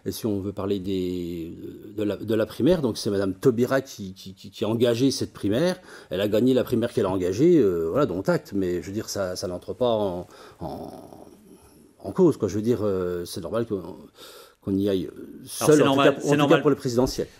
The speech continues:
Speaker 2: C'est normal parce que, bon, on va rappeler le, le, le score de deux mille dix-sept, euh, dix-neuf virgule cinquante-huit, euh,
Speaker 1: Absolument.
Speaker 2: quatrième position, euh, juste derrière François Fillon, hein, à
Speaker 1: Tout à
Speaker 2: quelques,
Speaker 1: fait, juste derrière.
Speaker 2: quelques
Speaker 1: Et à
Speaker 2: mi-
Speaker 1: Épinal, d'ailleurs, on avait fait vingt et un pour cent, égalité avec François Fillon.
Speaker 2: Et il aura manqué finalement six cent mille voix pour être au deuxième tour.
Speaker 1: Oui.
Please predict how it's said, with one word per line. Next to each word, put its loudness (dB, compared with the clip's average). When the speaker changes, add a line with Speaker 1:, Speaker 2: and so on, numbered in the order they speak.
Speaker 2:
C'est -2
normal 2
parce -4
que, 4
bon, 0
on 0
va -2
rappeler -4
le, -4
le, -6
le -2
score -2
de -2
deux -4
mille -2
dix-sept, -2
euh, 2
dix-neuf -2
virgule -4
cinquante-huit, -6
euh, 0
Speaker 1:
Absolument. -4
Speaker 2:
quatrième 0
position, -2
euh, -2
juste 0
derrière 2
François -8
Fillon, -6
hein, -6
à -6
Speaker 1:
Tout -6
à -4
Speaker 2:
quelques, 0
Speaker 1:
fait, 2
juste -2
derrière. -2
Speaker 2:
quelques -6
Speaker 1:
Et 4
à 4
Speaker 2:
mi- 6
Speaker 1:
Épinal, 0
d'ailleurs, 2
on -2
avait -4
fait -6
vingt -6
et -4
un -2
pour -10
cent, -4
égalité -2
avec -4
François -14
Fillon. -20
Speaker 2:
Et 6
il 4
aura 6
manqué 2
finalement 0
six -2
cent 4
mille 4
voix 6
pour -2
être -2
au -2
deuxième 2
tour. 0
Speaker 1:
Oui. -12